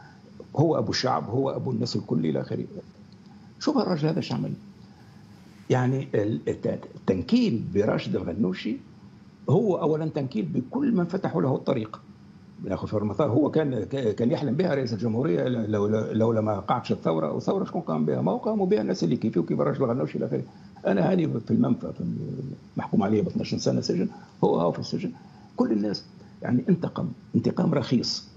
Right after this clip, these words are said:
علاش نقول انتقام رخيص؟ تو الراجل الغنوشي تحب ولا ما تحبوش، تكره ولا ما تكرهوش يا أخي. وأنا هنا نتحدث، ن-، ن-,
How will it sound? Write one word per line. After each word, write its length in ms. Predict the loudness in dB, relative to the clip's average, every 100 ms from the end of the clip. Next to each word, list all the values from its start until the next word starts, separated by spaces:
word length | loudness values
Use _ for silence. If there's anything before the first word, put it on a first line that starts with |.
| -20 -2
علاش 200 | 0 0
نقول 200 | 2 2
انتقام 400 | 2 -2 -2 -2
رخيص؟ 460 | -2 -2 -4 -6 -10 -16 -20 -20 -20 -4
تو 120 | 0 2
الراجل 160 | 2
الغنوشي 320 | 0 0 -2
تحب 280 | -4 -2 0
ولا 120 | 2
ما 60 | 0
تحبوش، 380 | -2 -2 -2 -2
تكره 240 | -4 -2
ولا 160 | 0 0
ما 80 | -2
تكرهوش 380 | -2 0 0
يا 100 | -2
أخي. 160 | -4 -6 -8 -12 -16 -16 -8 0
وأنا 360 | 2 4 4
هنا 140 | 4 2
نتحدث، 340 | 0 0 0 0
ن-، 40 |
ن-, 600 | -2 -2 -4 -2 -2 0